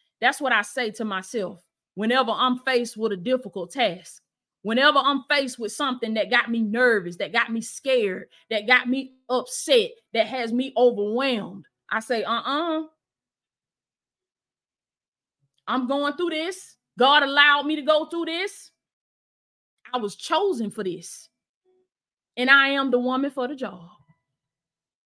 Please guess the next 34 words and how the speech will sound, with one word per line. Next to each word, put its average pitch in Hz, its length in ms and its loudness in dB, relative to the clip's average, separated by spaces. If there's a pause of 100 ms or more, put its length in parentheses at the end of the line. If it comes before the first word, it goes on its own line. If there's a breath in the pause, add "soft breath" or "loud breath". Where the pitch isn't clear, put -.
(480)
Come 240 120 -4
on 294 120 -2
now. 175 260 -2 (1080)
Men 285 340 4
of 277 80 -2
God, 226 380 4
affirm 269 440 2
it 302 80 -10
tonight. 262 400 -2
Say, 233 160 0
"I 247 160 4
am 285 160 -4
the 294 60 -2
man 285 360 -2
for 285 140 -6
the 277 80 -6
job." 208 320 -2
It's 277 140 -4
hard. 277 420 0 (520)
It's 294 220 -4
hard, 277 340 0
but 214 100 -4
somebody 302 360 -2
got 269 200 0
to 226 80 -8
do 247 280 -4
it. - 120 -14 (280)
<laughs> 269 460 0 (300)
Somebody 294 460 4
got 285 180 0
to 240 60 -8
carry 269 320 2
that 233 180 -2
cross, 294 640 -6